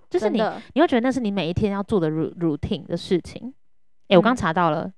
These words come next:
Speaker 1: 恰恰是夜市人生。
Speaker 2: 啊，夜市人生，懂了，懂了。
Speaker 1: 对，
Speaker 2: 可是我没有看，
Speaker 1: 很，很赞。
Speaker 2: 我不记得那一幕欸。
Speaker 1: 真的吗？他就是很生气，
Speaker 2: 嗯。
Speaker 1: 呃，什么疯的吧？就是夸，夸张的八点档剧情啊，什么说爆菊，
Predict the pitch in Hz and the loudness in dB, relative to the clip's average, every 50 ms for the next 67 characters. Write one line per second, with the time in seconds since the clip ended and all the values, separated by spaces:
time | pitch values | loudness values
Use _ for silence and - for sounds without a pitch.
0 | - - - - 233 214 214 220 185 170 180 196 185 185 190 175 170 - - 170 | -18 -16 -6 -2 0 0 2 2 0 0 0 0 0 2 2 2 2 2 0 0
1 | 160 - 165 165 - - - - 233 - - - 294 - - - - - - 381 | 0 -2 -4 -8 -10 -10 -12 -12 -16 -16 -14 -12 -12 -12 -14 -20 -20 -10 -2 0
2 | 370 370 403 370 294 277 294 311 302 294 302 302 302 - - - - 208 190 190 | 2 4 6 6 6 6 4 4 2 2 0 -4 -8 -14 0 4 4 4 6 4
3 | 196 185 185 175 170 170 165 156 - - 285 262 247 226 214 262 277 415 415 285 | 2 2 0 0 0 0 -2 0 0 2 4 4 4 4 4 4 4 4 4 2
4 | 269 240 - 262 233 - - 202 196 190 214 220 285 262 190 170 165 180 170 160 | 0 0 0 0 0 0 0 0 0 0 0 0 -2 -2 -4 -4 -4 -6 -8 -10
5 | 165 170 175 165 - - - 269 - - - - 311 359 370 359 349 339 330 320 | -10 -12 -14 -16 -18 -18 -18 -18 -18 -16 -10 -8 -8 -6 -6 -4 -2 -2 -2 -2
6 | 320 330 330 - - - - - - 392 427 415 415 427 349 262 220 214 254 254 | -2 -4 -6 -10 -18 -20 -6 0 4 6 6 8 8 6 4 4 4 2 0 0
7 | 262 - 285 247 208 - - - - 196 196 180 180 175 185 - - - 220 214 | 0 0 0 0 0 -2 -4 -4 -2 -2 -2 -4 -6 -8 -10 -8 -8 -10 -10 -10
8 | 214 214 208 196 165 - - - 214 - - - - - - - - - - - | -10 -8 -8 -6 -6 -6 -8 -10 -10 -14 -20 -20 -20 -20 -20 -20 -20 -20 -20 -20
9 | - - - 226 220 226 - - - 220 202 196 202 - - - - 220 202 202 | -18 -8 -2 -2 0 0 -2 -2 -2 0 0 0 -2 -4 -10 -8 -6 -4 -4 -2
10 | 190 202 202 202 190 175 - 185 185 180 170 160 160 156 151 156 - 185 185 175 | -4 -4 -2 -2 -2 -2 -2 -2 -2 -2 -2 -2 -4 -6 -8 -6 -2 0 0 0
11 | - - - - - - - - - 208 202 - 160 156 165 170 175 175 175 180 | -2 -6 -12 -12 -12 -12 -12 -10 -10 -10 -10 -10 -10 -10 -6 -4 -2 0 0 -2
12 | - - - - - - - - 175 170 156 156 - - - - 151 151 160 165 | -2 -6 -14 -20 -20 2 6 8 8 8 6 4 0 -4 -10 -8 -6 -6 -6 -6
13 | 170 175 | -8 -12